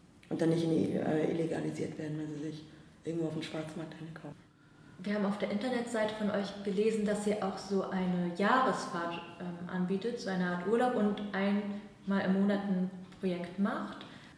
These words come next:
Speaker 1: Also der Urlaub, also, ne,
Speaker 2: Mhm.
Speaker 1: <laughs> ist eine Reise einmal im Jahr über eine Stiftung finanziert, die wird jedes Jahr neu beantragt. Das sind dann fünf Tage. Zwei Kolleginnen fahren mit zehn Besucherinnen. In den letzten Jahren war das, ähm, Stiftungshaus auf Wieg auf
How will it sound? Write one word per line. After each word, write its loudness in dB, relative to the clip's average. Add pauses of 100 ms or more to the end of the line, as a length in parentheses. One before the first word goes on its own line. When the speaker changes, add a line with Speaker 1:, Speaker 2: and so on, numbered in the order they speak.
(200)
Speaker 1:
Also 2
der 4
Urlaub, 2
also, -2 (320)
ne, -4 (280)
Speaker 2:
Mhm. 6
Speaker 1:
<laughs> 0
ist -4
eine 4
Reise 4
einmal 0 (100)
im -2
Jahr -4 (280)
über 0
eine 2
Stiftung -2
finanziert, -6
die -4
wird -2
jedes 0
Jahr 2
neu 2
beantragt. -2 (560)
Das -16
sind -2
dann 0
fünf -2
Tage. -4 (140)
Zwei -4
Kolleginnen 2 (1000)
fahren 0
mit 2
zehn 4
Besucherinnen. -4
In -2
den 0
letzten 0
Jahren 2
war 0
das, -4
ähm, -2 (440)
Stiftungshaus -4 (100)
auf -8
Wieg -4
auf -4